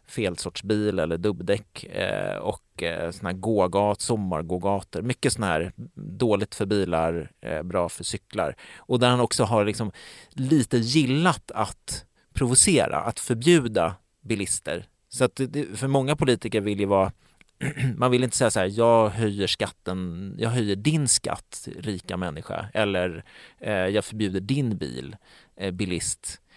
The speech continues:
Utan man, man vill liksom betona den som får det bättre. Så här, "Jag, jag sänker din skatt", eller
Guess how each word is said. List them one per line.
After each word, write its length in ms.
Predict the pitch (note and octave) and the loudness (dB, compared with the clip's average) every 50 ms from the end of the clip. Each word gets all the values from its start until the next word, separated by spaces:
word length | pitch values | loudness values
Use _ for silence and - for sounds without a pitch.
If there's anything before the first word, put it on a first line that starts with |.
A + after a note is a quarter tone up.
| - - | -6 -2
Utan 320 | A2+ A2+ - - A2 G#2 | -2 0 0 0 0 2
man, 280 | G#2 G#2 G#2 G#2 G2+ F#2 | 2 0 0 -2 -2 -2
man 220 | G#2 G#2+ G#2 G2+ | -2 0 0 0
vill 80 | G#2 G2 | 0 -2
liksom 400 | G2 - - G2+ G2 F#2+ F#2+ F#2+ - _ - - _ _ - - - _ | -2 0 0 0 0 0 -2 -4 -8 _ -20 -20 _ _ -20 -20 -18 _
betona 640 | - C#3 G2 B2+ B2 - C#3+ C#3+ C#3+ C3+ C3 B2 A2+ G#2+ | -8 -2 0 0 2 4 4 4 4 4 2 2 2 4
den 240 | G#2 G#2 G#2 G2+ | 4 2 2 0
som 160 | - - G#2+ G2 | 0 -2 -2 -2
får 200 | - G#2+ G2+ F#2+ | -2 0 0 0
det 80 | F#2+ | 0
bättre. 680 | F#2+ F#2 - C3 A#2+ - - _ _ - - - - - - _ _ - | -2 -2 -2 -2 -2 -2 -4 _ _ -12 -10 -10 -10 -12 -14 _ _ -8
Så 120 | - - | -4 -2
här, 80 | F#2 E2+ | 0 0
"Jag, 180 | F#2+ G#2 G2 - - - | 0 0 -2 -4 -6 -10
jag 180 | - G#2+ G2+ - | -8 -6 -6 -4
sänker 540 | - - - D3 C#3+ C3 A#2 G#2 - - - | -2 -2 0 0 0 0 -2 -6 -8 -10 -8
din 280 | - F2 E2+ D#2+ - | -8 -8 -8 -6 -8
skatt", 460 | - - - - - - - _ - | -8 -8 -8 -8 -10 -10 -14 _ -10
eller 380 | - - G1+ G1+ G1+ G1+ - | -8 -8 -6 -6 -8 -8 -10